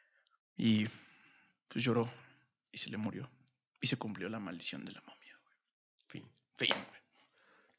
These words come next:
Speaker 2: Ándele, cabrón. Sígale robando la nana Xunamun.
Speaker 1: <laughs>
Speaker 2: Esa Xunamun fue la estrella de este programa.
Speaker 1: ¿Cómo es, güey? Muy distinto a Mujercitas, ¿no, güey? No mames.
Speaker 2: Sí, sí, sí.
Speaker 1: Digo, la verdad es que es una historia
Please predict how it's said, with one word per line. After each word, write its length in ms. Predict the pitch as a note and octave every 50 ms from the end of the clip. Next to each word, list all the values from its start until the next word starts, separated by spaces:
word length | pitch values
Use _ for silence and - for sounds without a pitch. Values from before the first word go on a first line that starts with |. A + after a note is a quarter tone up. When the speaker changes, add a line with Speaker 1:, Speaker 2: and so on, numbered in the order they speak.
| _ _ _ _ _ _ _ _ -
Speaker 2:
Ándele, 280 | - - E3 F3 F3+ -
cabrón. 400 | - F#3 F3+ - F#3+ - G3 F#3+
Sígale 320 | - - D#3 F3 F3+ F3
robando 320 | E3 E3 D#3+ E3 E3+ F#3+ F#3
la 100 | F3 E3+
nana 180 | E3+ E3+ F#3 F3+
Xunamun. 560 | - - F#3+ F#3 E3+ E3+ E3+ F#3 G#3 A#3 A#3
Speaker 1:
<laughs> 80 | - - - D#4+ - - - - - - - - E4+ - - - -
Speaker 2:
Esa 100 | - C4+ B3+ A#3+ -
Xunamun 580 | - B3+ A#3 G#3+ F3+ F3+ F#3 G3+ A3+ A3+ A3 G3+ - - -
fue 120 | F#3 G3+
la 80 | A3 G#3+
estrella 440 | F3+ - - - G3 G#3 G#3 G3+ G3
de 100 | F#3+ G3
este 220 | F#3+ F#3+ - G3
programa. 480 | F3+ - D#3+ C3 C3 A2 G2 - C#3+ - - - _ _ _ - - C#3 - - - -
Speaker 1:
¿Cómo 200 | - D#3 D#3 D#3
es, 100 | D3+ C#3+
güey? 100 | B2+ A#2+
Muy 180 | C3 D3 F#3 A#3
distinto 300 | B3 A#3 - B3+ B3 B3
a 60 | A#3
Mujercitas, 640 | F3+ D#3+ D3 C3 C3 - - G3+ - E3 B2+ C#3 C3+
¿no, 100 | D#3 F3+
güey? 180 | G3+ G#3 G3+ F#3
No 100 | F3+ F3+
mames. 260 | F#3+ F#3+ F#3 E3 D3+
Speaker 2:
Sí, 200 | - B2+ B2 A2+ G#2
sí, 100 | A2 G2+
sí. 120 | - G#2 G#2+ A2 A2 - _ _ _ - - _ _ _ _ - - - - _
Speaker 1:
Digo, 140 | - A4+ G#4+
la 60 | C4
verdad 120 | A#3+ B3 C#4+
es 40 | C#4+
que 60 | - C#4+
es 60 | C4
una 140 | C#4+ C4 A#3+
historia 720 | F#3+ - A#3 A#3 B3 A3+ G3+ D3 B2 A2+ G#2 A2 G#2+